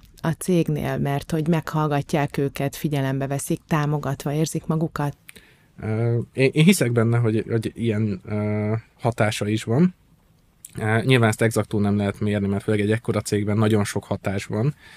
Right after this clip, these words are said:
Speaker 2: Ö, mérjük azt, hogy milyen a fluktuáció, de az, hogy konkrétan ennek a hatása mire, ezt, ezt nagyon nehéz lenne kimutatni. Ö, ezt szintén csak abból tudjuk, hogy, hogy beszélgetünk a kollégákkal. Tehát azokon a, a területeken, ahol, ahol aktívan segítjük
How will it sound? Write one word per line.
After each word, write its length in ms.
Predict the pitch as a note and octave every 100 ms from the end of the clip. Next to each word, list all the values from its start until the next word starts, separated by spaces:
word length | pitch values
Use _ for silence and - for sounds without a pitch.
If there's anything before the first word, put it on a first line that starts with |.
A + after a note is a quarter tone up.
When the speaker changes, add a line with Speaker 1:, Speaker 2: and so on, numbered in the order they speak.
| A#2+ - -
Speaker 2:
Ö, 300 | F2+ G2+ G#2 G2+
mérjük 420 | C#3 C3 G#2+ G2+
azt, 200 | G2 -
hogy 180 | G2 G2
milyen 200 | G2+ G2
a 60 |
fluktuáció, 800 | G2 G2+ - G#2+ G#2 - A#2 B2
de 100 | A2
az, 160 | A2+ -
hogy 200 | G2+ -
konkrétan 540 | B2+ B2+ A#2+ G2+ G#2
ennek 320 | G#2+ G#2 G2+
a 60 | G#2+
hatása 520 | G#2 - G#2 G2 G#2
mire, 360 | G2+ G2+ G#2+ A2+
ezt, 220 | - -
ezt 140 | A2+ -
nagyon 220 | G#2 G2+
nehéz 300 | G2+ G#2 G2
lenne 220 | G2+ G#2+
kimutatni. 600 | A#2 A2+ A#2 A#2 C3 D3+ - - - - - -
Ö, 100 | G#2
ezt 240 | A2 B2
szintén 360 | C#3+ A#2 A2 A2
csak 160 | A2+
abból 280 | G#2+ G#2 G2+
tudjuk, 340 | G#2+ G#2 G#2
hogy, 240 | - G#2 G2
hogy 140 | A2+
beszélgetünk 640 | A2 A2 G2+ G2 - G#2+ -
a 40 |
kollégákkal. 760 | - G2 F#2+ F#2+ - - - - - - - - -
Tehát 180 | A#2 -
azokon 460 | D#3 F#3 - B2+
a, 200 | A#2 G2
a 60 | A2+
területeken, 800 | B2 B2 A2 A2 G2+ G2+ F#2+ G#2 -
ahol, 520 | G#2 G#2 G2+ G2+ G2+
ahol 240 | - A2+ A2
aktívan 600 | A2 - G2+ G#2 G2 G#2
segítjük 680 | - G2+ G2 - - G2